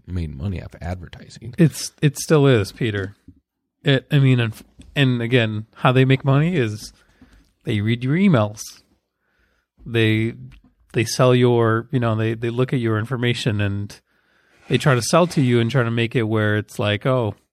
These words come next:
Speaker 2: well, what's Peter looking at today? What, what makes a lot of sense for, for us to show <laughs> Peter today?" You know? And so that's how they do it. They sell space on their site to, uh,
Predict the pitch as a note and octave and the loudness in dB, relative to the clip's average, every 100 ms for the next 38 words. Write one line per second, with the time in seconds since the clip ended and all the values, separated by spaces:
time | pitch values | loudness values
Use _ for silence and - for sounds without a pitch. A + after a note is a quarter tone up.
0 | _ D3 B2+ A#2+ B2+ _ _ _ _ _ | _ 0 2 0 -6 _ _ _ _ _
1 | _ G#3+ A#3 - A3+ G3 F3+ F#3 C#3 - | _ -4 -4 4 6 6 6 2 0 2
2 | D3+ A2+ A2 C3 D3 C#3+ D#3 D#3 D3+ C#3 | 2 2 2 -2 -4 -2 -2 2 0 0
3 | D3 B2+ A#2+ A2+ C3 A2+ G#2+ - G#2+ G#2+ | 0 2 2 0 0 0 -4 -4 -2 0
4 | G2+ G#2 _ _ _ _ _ _ _ _ | -2 -4 _ _ _ _ _ _ _ _
5 | A2 A#2+ A2+ - A#2+ - A2 A2+ - C#3 | -2 0 0 -4 -2 2 2 2 -2 -10
6 | - D3 A#2 G2+ A#2+ G#2+ G#2 G#2 G#2 A2 | 2 4 4 0 -2 -2 -2 -2 -4 -6
7 | D3+ _ - - - - - A#2+ B2+ A2 | -14 _ -18 -18 -16 -10 -8 -4 -2 -2
8 | A2 C3+ C#3+ D3+ A#3 - - - _ _ | 0 2 4 4 2 0 -8 -20 _ _
9 | _ _ _ - C3 - C#3 C3 - C#3+ | _ _ _ -8 -6 0 0 0 2 2
10 | D#3 - C3+ C#3+ D3 C#3 B2+ B2+ D3 - | 2 0 0 2 2 2 -2 -4 -6 -6
11 | B2 A#2+ A#2+ A#2 A2+ | -4 -2 -2 -2 -4